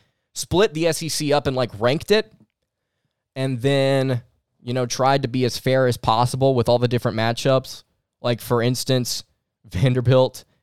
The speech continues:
has to play Tennessee, Ole Miss, and Auburn, and I can guarantee you outside of Tennessee, Ole Miss and Auburn do not wanna play, uh, the Commodores every single year. I mean, you can look at that and say, "Free win, woohoo," but, like, who, who wants to play that over a game against, like, Florida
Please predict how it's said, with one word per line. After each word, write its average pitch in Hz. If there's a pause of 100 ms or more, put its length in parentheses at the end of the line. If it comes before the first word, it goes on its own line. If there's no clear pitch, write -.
(100)
has 120
to -
play 120
Tennessee, 127
Ole 120
Miss, 117
and 110
Auburn, 120
and 113
I 110
can 113
guarantee 117
you 117
outside 113
of 113
Tennessee, 120
Ole 120
Miss 123
and 120
Auburn 120
do 113
not 113
wanna 110
play, 117 (480)
uh, 113
the 104
Commodores 120
every 117
single 120
year. 127 (260)
I 120
mean, 131
you 156
can 151
look 156
at 147
that 139
and 123
say, 131
"Free 262
win, 269
woohoo," 202
but, 131
like, 135 (600)
who, - (180)
who 165
wants 277
to 165
play 190
that 175
over 147
a 131
game 139
against, 127
like, 117 (480)
Florida 156